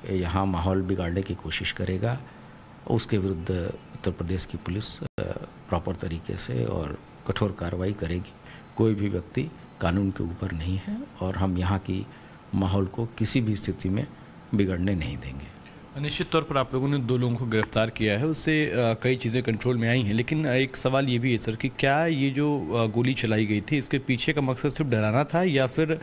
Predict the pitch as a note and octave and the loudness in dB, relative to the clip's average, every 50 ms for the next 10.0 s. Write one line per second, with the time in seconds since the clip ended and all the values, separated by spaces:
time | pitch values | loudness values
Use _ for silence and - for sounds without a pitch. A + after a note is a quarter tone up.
0 | - - - - - - - D3 C3+ B2+ D3 - D3+ C#3 C3+ - C#3+ - - A#2 | -8 -12 -14 -12 -6 0 2 4 4 4 4 4 2 4 4 4 4 4 4 4
1 | A2+ B2+ C#3 C3+ - - C3+ B2 A#2 B2 A#2+ A#2 A#2+ - A#2+ A2+ A2 A2+ A2 - | 4 4 2 2 2 4 4 6 6 6 4 4 4 4 6 6 6 6 4 4
2 | - A#2 A#2 A2 G#2+ G#2 G2+ - G#2 F#2+ - F#2+ - - F#2 F2+ - - - - | 4 4 4 4 4 2 0 -2 0 0 0 0 2 2 2 2 2 -2 -6 -10
3 | - - - - - - - - - - - - - - - - - - - - | -10 -12 -14 -14 -16 -16 -18 -20 -20 -20 -18 -18 -18 -18 -16 -16 -16 -12 2 4
4 | A2 G#2+ G#2+ C3+ C3+ C#3+ C#3+ D3 D3 - - - - A#2 G#2+ G2+ G2 G2 G2 F#2 | 4 6 8 8 6 6 6 4 2 -2 -2 0 2 4 4 4 4 4 2 2
5 | F#2 F#2 - - A2+ G2+ G2+ G#2 G#2+ G#2 G#2 G#2 G#2+ G#2 G#2+ - - - - - | 0 -2 -2 -2 0 4 4 6 6 6 6 4 4 2 0 -2 -6 -8 -14 -16
6 | - - - G2 G2 G2+ G2+ C3+ C3+ - - G2+ G2 G2+ A2+ A#2 A#2+ A2 A#2+ - | -16 -6 0 2 4 4 4 2 2 2 2 4 4 4 4 4 4 2 -2 -6
7 | - - - F#2 E2+ D#2 D2 - - - - - - - - - - - - - | -8 -6 -4 -2 -2 -2 -2 -6 -8 -12 -14 -16 -16 -16 -16 -16 -16 -16 -16 -16
8 | - - - - - - A2 G2+ G2 - A#2 A2 A2 - G#2 - A2+ G2+ G2+ F#2+ | -16 -16 -10 -2 2 4 4 6 4 2 0 0 0 0 0 2 2 2 4 4
9 | G#2 A2 - G#2+ F2+ F2+ F#2 F#2+ G2 F2 C#2+ D#2 E2+ E2+ F#2+ F#2 F#2+ G2 F#2+ - | 2 2 2 2 2 4 4 4 4 2 2 0 0 0 0 2 2 0 0 -2